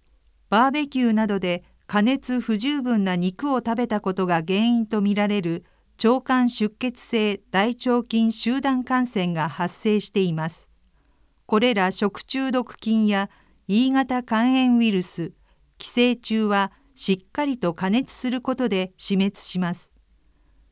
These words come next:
食肉による食中毒を予防するために次のことに気をつけましょう。鮮度にかかわらず中心部までし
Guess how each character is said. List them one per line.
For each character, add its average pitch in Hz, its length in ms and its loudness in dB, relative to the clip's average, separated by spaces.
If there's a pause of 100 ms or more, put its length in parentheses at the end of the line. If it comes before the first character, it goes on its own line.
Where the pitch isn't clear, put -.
(140)
食 202 340 0
肉 262 280 0
に 247 140 6
よ 233 120 4
る 226 140 0
食 208 300 -2
中 285 260 -4
毒 233 300 0
を 185 100 4
予 175 140 2
防 247 220 2
す 240 160 -4
る 226 120 0
た 240 120 0
め 220 140 2
に 175 240 -2 (280)
次 208 260 0
の 285 120 2
こ 233 140 -2
と 196 140 0
に 170 160 0
気 - 180 0
を 233 100 2
つ - 140 -16
け 220 140 0
ま 196 120 0
し - 160 -6
ょ 165 320 -2
う。 - 40 -20 (1300)
鮮 277 340 4
度 233 140 2
に 175 160 -2
か 185 160 -6
か 254 160 0
わ 269 100 2
ら 254 160 2
ず 175 320 -6
中 262 260 -2
心 285 300 -2
部 214 140 0
ま 180 120 2
で 170 140 -2
し - 160 -10